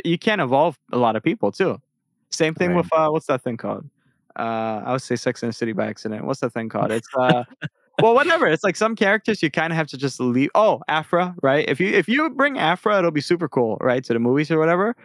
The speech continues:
Speaker 1: But Aphra has so much knowledge on magic and shit, 'cause there is a lot of magic. It's not just Force. It's like, how would that change? 'Cause e-, then other people can use magic too,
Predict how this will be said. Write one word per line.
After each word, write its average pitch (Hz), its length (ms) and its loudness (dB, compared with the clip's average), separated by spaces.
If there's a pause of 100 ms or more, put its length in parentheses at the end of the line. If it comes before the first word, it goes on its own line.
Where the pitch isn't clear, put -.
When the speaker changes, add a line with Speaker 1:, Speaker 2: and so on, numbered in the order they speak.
(300)
Speaker 1:
But 147 100 0
Aphra 202 380 2
has 175 200 0
so 151 180 0
much 170 220 0
knowledge 135 360 0
on 107 140 -4
magic 127 420 -2
and 190 100 -2
shit, - 280 -4
'cause 117 160 -2
there 120 180 2
is 208 120 0
a 156 60 0
lot 123 160 2
of 113 80 -4
magic. 117 340 -2
It's 104 100 -10
not 113 120 -2
just 117 220 -4
Force. 131 420 -2 (300)
It's 123 120 -8
like, 123 120 -2
how 135 200 -2
would 131 140 -4
that 123 160 0
change? 127 600 -2
'Cause 123 240 -4
e-, 139 140 0
then 147 260 0 (240)
other 151 180 2
people 208 220 -2
can 117 140 -4
use 110 200 -4
magic 95 400 -6
too, 180 300 -2